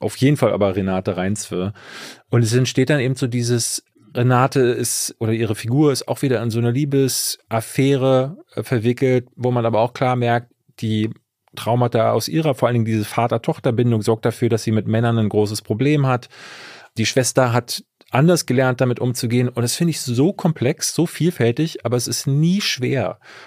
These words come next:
Also du hast nie das Gefühl, oh, da kommt jetzt dieser Berg aus,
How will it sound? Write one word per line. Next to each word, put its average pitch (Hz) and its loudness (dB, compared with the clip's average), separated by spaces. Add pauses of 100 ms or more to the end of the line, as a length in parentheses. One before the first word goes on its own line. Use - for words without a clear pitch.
Also 107 0
du 123 4
hast 131 0
nie 151 2
das 156 2
Gefühl, 139 0
oh, 110 2
da 98 -6
kommt 120 -4
jetzt - -4
dieser 113 0
Berg 113 0
aus, 110 2